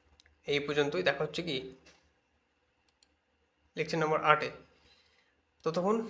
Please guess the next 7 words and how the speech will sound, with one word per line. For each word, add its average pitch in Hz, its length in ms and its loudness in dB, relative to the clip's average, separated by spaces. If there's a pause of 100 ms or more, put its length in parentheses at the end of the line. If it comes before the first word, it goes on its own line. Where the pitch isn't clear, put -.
(680)
ফর্মুলাগুলোকে 160 540 6
ভালো 151 200 2
করে 151 120 2
রিভিশন 170 380 0
করো, 165 260 -2 (680)
মুখস্থ 175 340 2
করো 175 400 0